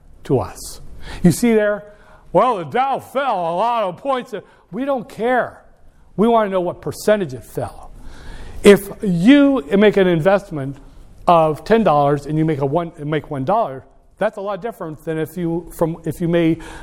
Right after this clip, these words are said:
an investment of a hundred dollars and you made a dollar. See, we can't care about the absolute numbers at all. We have to look at the percentage changes that go on. So how, here, there you have, now the Russell two thousand. I don't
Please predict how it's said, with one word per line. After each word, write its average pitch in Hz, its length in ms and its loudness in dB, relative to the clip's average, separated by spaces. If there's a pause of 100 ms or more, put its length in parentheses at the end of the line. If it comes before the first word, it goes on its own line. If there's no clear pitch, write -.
an 156 80 2
investment 156 460 -2
of 127 40 -10
a 131 80 -4
hundred 233 280 0
dollars 120 380 -6
and 139 80 -6
you 127 60 -4
made 123 200 -2
a 110 60 -8
dollar. - 480 -10 (560)
See, 170 200 6
we 151 240 4
can't - 400 0
care 196 240 4
about 135 260 -2
the 151 60 -6
absolute 135 560 -4
numbers 139 400 -4
at 139 180 -8
all. 151 540 0 (360)
We 165 140 4
have 156 160 0
to 143 80 -10
look 139 260 -8
at 131 280 -8 (300)
the 143 120 2
percentage 147 800 -4 (260)
changes 131 520 -4
that 135 120 -2
go 127 300 -2
on. 107 240 -10 (440)
So 208 200 2
how, 214 320 -6
here, 214 440 -14
there 254 280 -2
you 226 140 -4
have, 147 420 -2 (320)
now 190 120 0
the 175 120 -4
Russell 214 360 -4
two 196 200 -14
thousand. 170 500 -8
I 165 120 -10
don't 269 280 -10